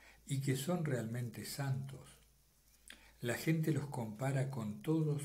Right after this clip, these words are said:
los demás hombres. Les pasa al lado con desprecio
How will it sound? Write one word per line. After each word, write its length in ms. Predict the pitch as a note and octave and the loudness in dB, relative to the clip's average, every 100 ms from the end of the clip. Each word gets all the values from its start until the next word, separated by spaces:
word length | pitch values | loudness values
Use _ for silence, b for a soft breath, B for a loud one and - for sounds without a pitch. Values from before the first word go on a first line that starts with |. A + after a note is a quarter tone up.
| - - | -6 -6
los 200 | A#2+ G#2 | -4 -4
demás 420 | G#2+ G#2+ A2 - - | -4 -6 -8 -10 -8
hombres. 600 | B2+ A2+ F#2+ D#2+ - - - - - _ - - - - - - _ - - B B B | -6 -6 -8 -12 -18 -20 -20 -20 -20 _ -20 -20 -20 -20 -20 -20 _ -20 -20 B B B
Les 300 | C3 A#2+ A#2 | -4 -2 -2
pasa 460 | - D#3 D3 - A#2+ | -2 2 2 4 2
al 160 | G#2 | 2
lado 280 | A2+ C3 A#2+ | 2 2 2
con 220 | A2 G2 | -2 -6
desprecio 760 | F#2 F2+ - B2+ C#3 C3+ A#2 G#2 | -8 -12 -6 -2 -2 -2 -6 -10